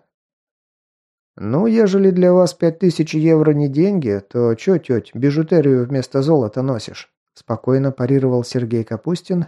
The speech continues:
пряча полученные от гардеробщицы номерок в бездонный боковой карман модных брюк.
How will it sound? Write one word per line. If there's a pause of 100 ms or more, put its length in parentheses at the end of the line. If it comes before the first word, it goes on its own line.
(160)
пряча
полученные
от
гардеробщицы
номерок (420)
в
бездонный
боковой
карман
модных
брюк.